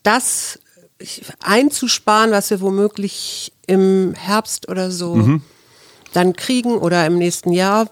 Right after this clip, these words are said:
Speaker 1: wenn dann
Speaker 2: Ja.
Speaker 1: die Abrechnung ist, und, ähm, und wirklich mich da mehr zu reduzieren. Und das ist, das hätte ich echt nicht gedacht, aber es ist nicht so einfach. Ich habe neulich wieder so mit, äh, irgendein Ding gesehen
Speaker 2: <laughs>
Speaker 1: in meinem Frauennetzwerk,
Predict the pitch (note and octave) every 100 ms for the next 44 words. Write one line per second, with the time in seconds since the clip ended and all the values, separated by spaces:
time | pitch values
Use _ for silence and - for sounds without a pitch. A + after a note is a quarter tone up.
0 | - C#3 D#3 F3 E3 F3+ - A3 - G3
1 | - F#3+ - - - - - - _ G3
2 | F#3+ F#3 F3+ - - F3+ F3 F3 F3 F3
3 | E3+ - F#3+ F#3 F#3+ - F#3 - F#3+ F3+
4 | - E3 F3 G3 F#3+ E3+ F3+ G3+ G3+ -
5 | F#3 F3+ F3 F#3+ E3 G3+ G3 - C#4 C#4
6 | - - - - B3+ - - C4+ - -
7 | - A3+ G#3 G3 G3+ - - - - B3
8 | C4 D#4 - - A3+ G#3+ G3 G#3+ G#3 A3
9 | B3 - A#3 A3 G#3+ - - - - -
10 | A3+ A3 G#3+ - - - - - - -
11 | - C4 C4 F3+ G#3 A#3+ A#3+ G#3 F#3+ A3+
12 | A#3 B3 B3+ - - - G2 A2 G#2 -
13 | G#3+ G#3+ G#3 - G3 G3+ G#3 - G3 F#3+
14 | - G3+ G3